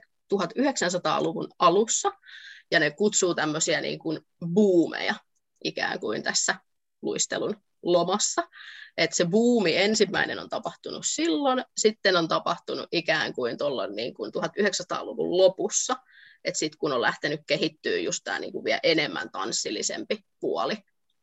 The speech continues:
Ja nyt puhutaan sitten, kun tänä päivänä boom numero kolmosesta, <laughs> että se on noussut uudestaan.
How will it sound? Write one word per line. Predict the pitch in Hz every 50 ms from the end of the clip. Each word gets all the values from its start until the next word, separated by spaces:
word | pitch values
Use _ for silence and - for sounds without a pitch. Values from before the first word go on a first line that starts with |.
| _ _ -
Ja | 143 104 - - _ -
nyt | 170 160 - -
puhutaan | - - - - - - 92 - 175
sitten, | 185 - - - 110 113 -
kun | - - _ -
tänä | - 143 135 120
päivänä | - - 208 - - 90 - 110 - - - _ _ _ - _ _ _ _ -
boom | 175 160 143 156 - 160 165
numero | 165 135 127 127 -
kolmosesta, | 165 - 165 151 143 147 151 165 - - 220 - - - - - - - _ -
<laughs> | 202 - - 185 -
että | - - -
se | - 311 214
on | -
noussut | 349 - - - - - - -
uudestaan. | 196 196 - - - 233 247 - - - 247 269 294 339